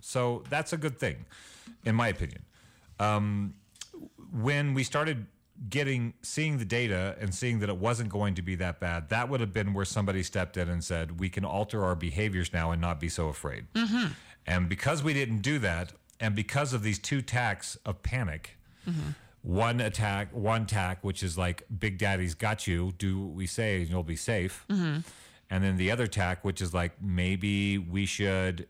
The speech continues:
Speaker 1: trust nature and see who's at risk and take care of them and let the rest of us go on about our lives."
Speaker 2: Mm-hmm.
Speaker 1: Because of the rancor between those two tacks, if we do ever get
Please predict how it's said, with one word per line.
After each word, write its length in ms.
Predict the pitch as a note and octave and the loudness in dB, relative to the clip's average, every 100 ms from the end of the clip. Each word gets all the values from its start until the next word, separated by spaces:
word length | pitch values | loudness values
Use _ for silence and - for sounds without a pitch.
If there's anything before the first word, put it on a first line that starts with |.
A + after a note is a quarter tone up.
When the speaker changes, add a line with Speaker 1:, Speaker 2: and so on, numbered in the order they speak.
| - | -10
Speaker 1:
trust 440 | - G2+ G2 - | -4 -2 -2 0
nature 500 | G2 A#2+ - D2+ F#2 - _ - - _ _ | -2 -2 -2 -4 -4 -8 _ -20 -20 _ _
and 520 | G2+ F#2+ G2 F#2+ F#2 - | 0 2 4 4 2 -2
see 280 | - - A#2 | -6 0 2
who's 160 | G#2+ G2 | 4 2
at 100 | F2+ | 2
risk 360 | A#2+ G2+ F#2 F2 | 2 0 -2 -6
and 100 | E2 | -2
take 180 | G#2 | -2
care 200 | E2+ G#2 | 0 0
of 80 | F2+ | 2
them 280 | G2+ G#2 F#2 | 2 2 2
and 120 | F2+ | 2
let 100 | F#2+ | 0
the 80 | F2 | 0
rest 220 | F#2 F2 | -2 0
of 80 | E2+ | -2
us 80 | D#2+ | -2
go 140 | F#2 | 0
on 100 | E2+ | 0
about 240 | E2+ D#2+ D#2 | 0 -2 -2
our 100 | D#2 | 0
lives." 460 | G2 D#2 D2+ F3 | 0 0 0 -2
Speaker 2:
Mm-hmm. 140 | C3 D#3+ - - - - - - - - _ _ _ - A#2 | -2 -6 -12 -20 -20 -20 -20 -20 -20 -20 _ _ _ -6 -2
Speaker 1:
Because 380 | A#2+ - D3+ D3+ | 0 2 0 2
of 120 | C3 | 2
the 80 | A#2 | 2
rancor 400 | A2+ B2+ B2+ A#2 | 2 2 0 0
between 420 | G#2 - B2+ B2+ | -2 -2 0 2
those 240 | A2 G#2+ | 2 2
two 220 | - A2 G2+ | 0 -4 -2
tacks, 600 | F2+ D#2 C2 - - - - - - - _ - - - - - - - - | -2 -4 -4 -10 -12 -14 -20 -20 -20 -20 _ -20 -20 -20 -20 -20 -20 -12 -2
if 200 | C3+ - | -2 2
we 120 | B2+ | 0
do 280 | G#2 D3 D3+ | 2 0 0
ever 260 | A#2+ A#2+ G#2 | 0 0 0
get 400 | E2+ G#2 F2 | 2 0 0